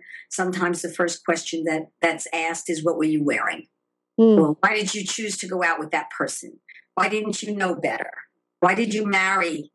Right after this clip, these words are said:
Speaker 1: someone who is abusive? Why do you stay with someone who is abusive?" So, you know, we have, we have our work, uh, cut out for us, but we, I think we are on the progressive end of making the social change that we need.
Speaker 2: Mm-hmm. Mm-hmm.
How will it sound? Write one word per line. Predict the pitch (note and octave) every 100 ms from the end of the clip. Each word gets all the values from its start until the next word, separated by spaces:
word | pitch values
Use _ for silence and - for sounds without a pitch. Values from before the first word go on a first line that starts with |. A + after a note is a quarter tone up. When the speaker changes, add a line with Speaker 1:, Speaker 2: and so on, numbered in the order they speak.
| _ _ -
Speaker 1:
someone | - F3+ E3+ F3
who | F3
is | E3 D#3+
abusive? | C#3+ F3+ F#3 F3 D3+
Why | F#3+
do | G#3
you | A#3+
stay | A#3+ - B3+ D4
with | C#4+ -
someone | - F3+ D3 C#3+
who | C#3+
is | C#3+ -
abusive?" | - - - - _ _ - - _ -
So, | B3 A3+ A3 - _ -
you | -
know, | A3+
we | A#3+
have, | C4+ C4+
we | C4 C#4
have | C4
our | A#3+ F#3+
work, | F#3+ F#3 - E3+
uh, | E3 E3 - _ -
cut | F#3+
out | D#3+ D#3
for | D3
us, | D#3
but | A3 G3+
we, | C4
I | B3+ A3+
think | - A3
we | G#3 F3+
are | F3
on | E3 E3+ D#3+
the | D#3 D#3 D#3
progressive | - E3 F3+ E3+ - E3 D#3
end | D3+ D#3+ D3+ D3+ D3 - - - - -
of | E3
making | D#3 D#3 D3+ D3+ D3+ D3 C#3+ D3
the |
social | D#3 E3+ D#3+ D#3+
change | D3+ C#3+ C#3 C#3
that | - C#3+
we | C#3
need. | C#3 C3 -
Speaker 2:
Mm-hmm. | F#3+ D#3 E3 _ _ F3
Mm-hmm. | E3